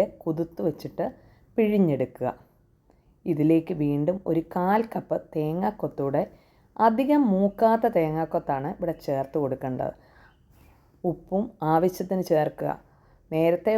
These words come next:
ഉപ്പുനീരിൽ മുക്കി വെച്ചതാണ്, അതനുസരിച്ചേ ഉപ്പ് ചേർക്കാവുള്ളൂ. അധികം മൂക്കാത്ത തേങ്ങാക്കൊത്ത് ഇതിലേക്കിട്ട് ചേർത്ത് ഫ്ര-, ഫ്രൈ ചെയ്യുമ്പോൾ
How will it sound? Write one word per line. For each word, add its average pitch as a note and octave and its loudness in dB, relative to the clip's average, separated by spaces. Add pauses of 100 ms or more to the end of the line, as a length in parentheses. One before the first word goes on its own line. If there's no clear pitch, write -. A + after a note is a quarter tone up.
ഉപ്പുനീരിൽ G#3 0 (180)
മുക്കി D#3 -4
വെച്ചതാണ്, D#3+ 2 (180)
അതനുസരിച്ചേ E3+ -2 (180)
ഉപ്പ് - -4
ചേർക്കാവുള്ളൂ. C#3 -2 (540)
അധികം A3+ 2
മൂക്കാത്ത A3+ 0
തേങ്ങാക്കൊത്ത് D3+ -2 (200)
ഇതിലേക്കിട്ട് F3+ -4 (400)
ചേർത്ത് G#3 4 (100)
ഫ്ര-, F3 -10 (220)
ഫ്രൈ D#3+ 4 (100)
ചെയ്യുമ്പോൾ C3+ -4